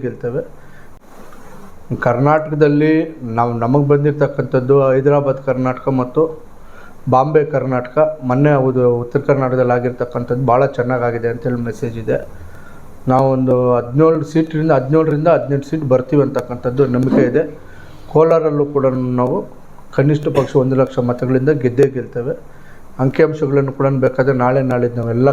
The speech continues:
ಕಡೆನೂ ಬಿಡುಗಡೆ ಮಾಡ್ತೇವೆ. ಯಾವ ರೀತಿ ನಾವು ಗೆಲ್ತೇವೆ ಅನ್ನೋದನ್ನು ಕೂಡ ನಾವು ಪ್ರಚುರ ಪಡಿಸ್ತೇವೆ. ಕರ್ನಾಟಕದಲ್ಲಿ ನಾವು, ನಮಗೆ ಬಂದಿರತಕ್ಕಂಥದ್ದು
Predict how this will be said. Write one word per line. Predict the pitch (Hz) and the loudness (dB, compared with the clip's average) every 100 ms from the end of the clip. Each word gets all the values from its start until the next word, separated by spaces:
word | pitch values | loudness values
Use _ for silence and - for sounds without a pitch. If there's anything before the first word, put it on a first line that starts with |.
| 135 | 2
ಕಡೆನೂ | 127 123 123 123 113 | 0 0 0 -2 0
ಬಿಡುಗಡೆ | 120 127 139 123 | 2 4 4 0
ಮಾಡ್ತೇವೆ. | 117 - 120 131 | -4 -4 -2 2
ಯಾವ | 120 127 | 4 2
ರೀತಿ | 131 135 131 | 0 -2 -2
ನಾವು | 117 | 2
ಗೆಲ್ತೇವೆ | 131 131 143 139 | 0 2 2 2
ಅನ್ನೋದನ್ನು | 131 120 - | -2 -4 -4
ಕೂಡ | 131 139 | -2 0
ನಾವು | 208 - - - - - - 156 - | -4 -6 -18 -18 -18 -14 0 0 2
ಪ್ರಚುರ | 143 147 131 120 | 2 2 0 -4
ಪಡಿಸ್ತೇವೆ. | - - - - - - - - - - - - - - - - - 123 | -10 -16 -18 -18 -18 -20 -20 -20 -20 -20 -18 -18 -18 -18 -18 -16 -10 -2
ಕರ್ನಾಟಕದಲ್ಲಿ | 123 120 143 156 151 151 147 147 156 160 160 - 120 117 | 0 2 2 2 0 2 4 4 4 2 -2 -8 -4 0
ನಾವು, | 120 117 | 0 0
ನಮಗೆ | 117 143 143 | 2 2 4
ಬಂದಿರತಕ್ಕಂಥದ್ದು | 143 147 143 139 143 127 131 123 | 2 2 0 -2 -2 -2 -2 2